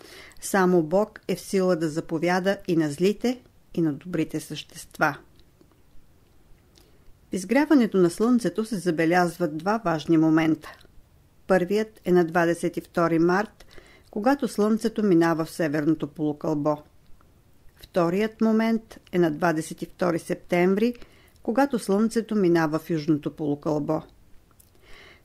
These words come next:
Тези два момента са символи, които изразяват два вида течения на енергии. Енергиите, които протичат в северното полукълбо, имат външен характер. Те символизират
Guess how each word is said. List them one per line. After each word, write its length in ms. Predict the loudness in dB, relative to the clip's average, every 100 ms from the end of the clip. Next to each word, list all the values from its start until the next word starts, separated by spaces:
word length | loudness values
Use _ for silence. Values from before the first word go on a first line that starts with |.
| _
Тези 260 | 0 2 2
два 220 | 2 2
момента 520 | 4 2 2 0 -2
са 140 | -6 -8
символи, 760 | -4 2 2 2 2 2 0 -4
които 240 | -4 0
изразяват 720 | 0 0 -4 0 -2 -2 -4 -6
два 280 | -2 0 0
вида 240 | 0 -2
течения 580 | -4 -6 -2 0 2 2
на 140 | 2
енергии. 640 | 2 0 0 -2 -2 -2 -4 _ _ -20 _ _ _ _ -18 -2
Енергиите, 840 | 2 4 2 0 -4 -2 -2 -2 -6 -4
които 240 | -4 -4
протичат 540 | -4 -4 -2 -4 -6 -10
в 40 |
северното 520 | -6 -2 2 2 2
полукълбо, 720 | -2 -2 -2 -2 -2 0 -2 -2 -16 -20 _ _
имат 340 | -2 0 0 0
външен 400 | 0 0 0 -2
характер. 760 | -2 -2 -2 -4 -8 -8 -10 -20 _ _ _ -6
Те 140 | -4 -4
символизират 960 | 0 0 2 -2 0 0 0 -2 -8